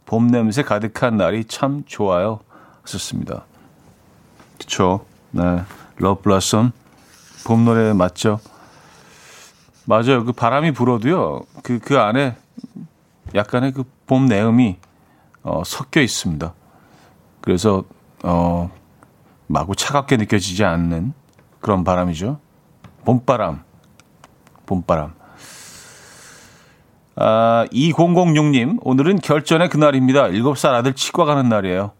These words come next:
아, 벌써부터 무섭네요. 오늘 점심은 고기 먹어야겠어요." 하셨습니다. 아, 단백질 충분히 드시고, 그쵸? 예.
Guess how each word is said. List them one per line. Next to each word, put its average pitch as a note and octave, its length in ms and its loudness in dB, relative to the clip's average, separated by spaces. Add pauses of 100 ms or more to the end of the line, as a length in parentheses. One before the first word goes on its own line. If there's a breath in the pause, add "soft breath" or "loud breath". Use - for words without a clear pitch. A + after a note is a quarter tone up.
(180)
아, G2 300 0
벌써부터 A2 600 -2 (600 loud breath)
무섭네요. B2+ 840 0 (480)
오늘 C#3 200 -2
점심은 C#3 540 2
고기 B2+ 320 -2
먹어야겠어요." G#2+ 880 -2
하셨습니다. - 640 -14 (1400 soft breath)
아, D#2+ 480 -2 (480)
단백질 A2 580 0 (200)
충분히 B2 340 0
드시고, G2+ 480 -4 (500)
그쵸? A2 480 -2 (160)
예. F#2+ 340 -4